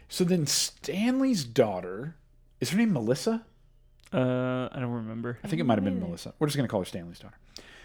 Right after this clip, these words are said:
Speaker 1: Um, Stanley's daughter is in the kitchen talking with Ryan, and th-,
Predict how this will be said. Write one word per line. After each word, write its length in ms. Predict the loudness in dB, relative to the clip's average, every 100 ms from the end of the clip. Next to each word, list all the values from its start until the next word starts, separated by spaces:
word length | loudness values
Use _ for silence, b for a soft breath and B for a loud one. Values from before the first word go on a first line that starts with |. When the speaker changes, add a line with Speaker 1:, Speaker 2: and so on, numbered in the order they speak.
| B B 2
Speaker 1:
Um, 460 | 4 6 4 2
Stanley's 440 | -2 0 2 4 6
daughter 300 | 8 8 6
is 280 | 4 0 0
in 440 | 2 4 4 2 0
the 140 | 0 0
kitchen 640 | 2 2 2 2 -2 -2
talking 520 | -4 2 2 2 0
with 180 | 0 -2
Ryan, 680 | -4 -4 -4 -6 -8 -8 -8 -12 _ _ -20 -20 -12 0
and 720 | 4 6 6 6 4 2 -2
th-, 160 | -6